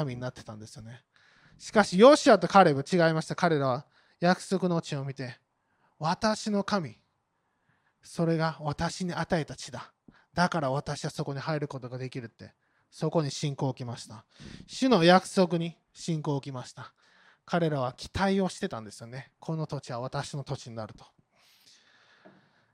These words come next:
二番目。私たちは新しい土地に入るときに、約束の地に入るときに、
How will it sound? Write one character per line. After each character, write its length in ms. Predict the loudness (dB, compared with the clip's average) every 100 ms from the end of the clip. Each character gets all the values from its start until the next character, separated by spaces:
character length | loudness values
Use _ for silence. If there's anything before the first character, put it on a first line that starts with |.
| _ 2
二 120 | 8
番 200 | 8 8
目。 160 | -2 -10 _ _ _ _ _ _ _ _ _ _ _ _ _ _ _ _ _ _ _ -20 _ _ _ _ _ _ _ _ _ 2
私 360 | 6 8 6
た 100 | 2
ち 80 | 2
は 100 | 2 6
新 260 | 8 8
し 120 | 6 2 -4
い 80 | -6 _ -20 -20 _ _ _
土 140 | 0 0
地 180 | 0 -2
に 100 | 0
入 260 | 0 -2
る 40 | -2
と 120 | -6
き 100 | -6
に、 220 | -12 -10
約 280 | -4 -4 -2
束 220 | -4 0
の 100 | 0
地 180 | -2 -4
に 80 | -4
入 200 | -2 -4
る 60 | -4
と 120 | -8
き 120 | -8
に、 240 | -10 -10